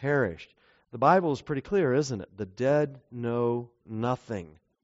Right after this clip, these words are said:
Psalm one hundred forty-six, verse three and four says this, "Put not your trust in princes, nor in the Son of Man, in whom there is no help.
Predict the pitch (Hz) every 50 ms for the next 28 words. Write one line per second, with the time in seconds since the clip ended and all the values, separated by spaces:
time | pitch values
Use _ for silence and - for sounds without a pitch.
0 | _ _ _ _ _ _ _ _ _ _ _ - - - 202 208 214 214 214 214
1 | 208 208 208 196 190 175 185 165 160 208 220 214 208 170 208 220 220 220 - -
2 | 226 226 226 - 180 202 220 220 180 - - 202 226 233 233 226 208 - 233 240
3 | 233 214 - - 190 185 165 151 208 240 226 156 - - - - 285 - - 208
4 | 185 131 - 127 123 120 - - - 123 127 - - - 117 101 - - - 147
5 | 160 156 - 208 240 220 196 131 127 127 127 123 120 120 113 - - - 151 139
6 | 135 131 107 98 110 120 127 135 156 180 214 - - - - - - 139 143 139
7 | 139 135 165 190 202 208 196 160 147 156 98 165 190 190 196 202 202 202 170 165
8 | 196 190 139 98 - -